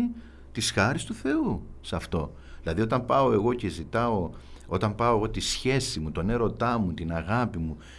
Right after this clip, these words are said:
την πάω στην Εκκλησία και ζητάω να παντρευτώ εκκλησιαστικά,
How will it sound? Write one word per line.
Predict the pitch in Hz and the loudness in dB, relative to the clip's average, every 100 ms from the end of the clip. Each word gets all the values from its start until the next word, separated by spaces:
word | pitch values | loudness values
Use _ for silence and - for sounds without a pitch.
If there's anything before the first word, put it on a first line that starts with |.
| - | -10
την | - | -4
πάω | 80 113 | 2 2
στην | 120 107 | 2 -2
Εκκλησία | 90 82 76 - 117 | -2 -2 -6 -2 -2
και | 117 | -2
ζητάω | 80 - 110 | -6 -2 -2
να | 110 | 0
παντρευτώ | 110 73 76 - 110 | -2 -4 -6 -4 -4
εκκλησιαστικά, | 104 90 80 - 69 76 71 | -2 -6 -8 -8 -8 -8 -8